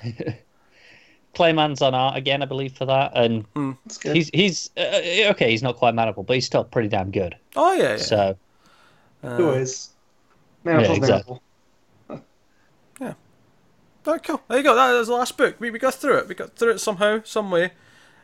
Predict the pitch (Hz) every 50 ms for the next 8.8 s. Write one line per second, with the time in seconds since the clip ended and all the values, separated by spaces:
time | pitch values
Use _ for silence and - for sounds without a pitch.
0 | _ _ - - 156 160 147 127 117 117 117 143 - - _ _ _ _ 156 175
1 | 170 147 139 135 120 107 - 175 185 - - 107 92 - - 98 71 85 98 107
2 | 98 85 135 139 131 117 - 117 113 - - - 143 131 - 622 622 571 - -
3 | 143 135 - _ - 143 147 143 143 160 143 - - 113 107 - - - - -
4 | - - 151 143 147 147 156 - - - 165 160 156 151 160 180 190 196 175 190
5 | 220 202 196 190 185 180 165 - - - - _ - 185 170 156 151 - - 151
6 | 143 151 - - - 160 135 143 143 127 120 117 - - - - - - - -
7 | - 165 165 180 180 175 190 226 226 - - 214 190 151 - 175 170 185 - -
8 | - - 165 170 165 - 165 156 147 127 127 151 120 - - -